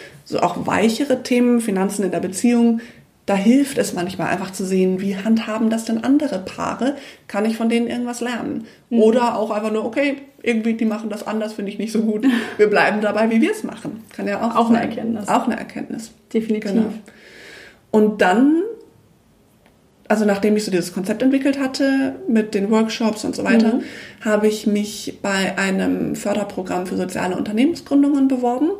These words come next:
Speaker 1: das Social Impact Lab. Die haben auch einen Sitz in Frankfurt und bin da genommen worden und dann ging alles sehr schnell. <laughs> War ich noch bei einer Summer School zum Thema Entrepreneurship
Speaker 2: Ach, klasse.
Speaker 1: und dann habe ich gekündigt.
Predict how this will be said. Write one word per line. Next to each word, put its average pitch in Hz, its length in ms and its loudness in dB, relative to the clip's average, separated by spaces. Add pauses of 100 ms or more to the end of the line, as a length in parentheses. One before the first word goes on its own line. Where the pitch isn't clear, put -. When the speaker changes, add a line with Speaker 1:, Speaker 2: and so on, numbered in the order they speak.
Speaker 1:
das - 180 -10
Social 214 320 0
Impact 277 440 -2
Lab. 233 260 -4 (580)
Die 220 160 6
haben 202 180 0
auch 185 240 -2
einen 185 240 -2
Sitz - 240 -4
in - 80 -6
Frankfurt 262 580 -2 (120)
und 202 260 -4
bin 175 140 -2
da - 160 -2
genommen 175 320 0
worden 285 340 2
und 226 140 -2
dann 220 160 0
ging 262 180 -2
alles 262 300 0
sehr 202 140 0
schnell. 240 340 4 (580)
<laughs> - 640 -4
War 240 120 4
ich 226 80 2
noch 220 120 -2
bei 196 80 -4
einer 185 160 -4
Summer 330 320 0
School 269 300 0
zum 262 180 0
Thema 233 260 0
Entrepreneurship 220 800 -2
Speaker 2:
Ach, 208 80 0
klasse. 214 200 2
Speaker 1:
und 226 120 0 (140)
dann 190 500 -2
habe 269 140 -4
ich 269 100 -6
gekündigt. - 580 -4